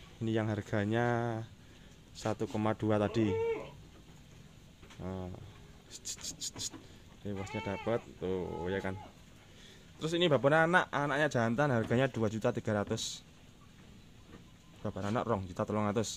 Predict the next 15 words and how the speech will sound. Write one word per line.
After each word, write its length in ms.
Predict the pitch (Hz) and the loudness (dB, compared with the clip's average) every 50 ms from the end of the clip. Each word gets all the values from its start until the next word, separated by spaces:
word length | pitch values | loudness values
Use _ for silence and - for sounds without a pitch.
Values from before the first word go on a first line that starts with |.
| - - | -6 -6
anaknya 320 | 101 98 92 80 101 104 | -4 -2 -2 -2 -2 -2
payu 160 | 104 104 104 | 0 0 0
sewu, 400 | 101 - - 110 101 101 113 127 | -2 -2 -2 -2 -2 0 -2 -2
berarti 320 | 120 110 98 92 - 120 107 | -2 -2 -4 -2 -2 -2 -2
babonnya 400 | 107 95 - - 104 113 120 117 - - - | -2 -2 -2 -2 -2 -2 -2 -4 -8 -12 -8
terulas, 560 | - 104 101 95 101 98 92 - - - - | -4 -4 -2 -2 -2 -2 -4 -6 -10 -12 -10
murah 240 | 123 110 104 104 104 - | -10 -8 -6 -8 -8 -6
banget. 240 | - 104 104 104 101 - - - - - - 123 - | -6 -4 -2 -2 -4 -4 -10 -16 -10 -4 -4 -4 2
<laughs> 400 | - 165 143 143 127 113 110 95 92 - - - - - - - - - - - - - - - - - - - - - - - - - - - - - - - - - - | 4 4 4 4 2 2 0 -4 -6 -12 -18 -18 -16 -16 -16 -16 -16 -16 -16 -16 -16 -16 -18 -18 -18 -20 -20 -20 -20 -20 -20 -20 -20 -20 -20 -20 -20 -20 -18 -16 -16 -16 -8
Nah, 240 | - 101 98 95 95 | -4 -2 0 2 2
ini. 300 | 98 107 117 120 104 95 98 - - - - - - - - - - - - - - - - - - | 2 4 4 2 2 0 -4 -10 -18 -20 -20 -20 -20 -20 -20 -18 -20 -20 -20 -20 -20 -20 -20 -12 -6
Ini 240 | - 123 131 131 113 | -2 0 0 0 2
bakalan 320 | 110 104 - 104 107 107 98 | 0 2 2 2 2 2 2
P 100 | 117 87 | 2 2
E-nya 400 | 87 110 110 107 110 117 127 | 2 2 2 2 0 0 -2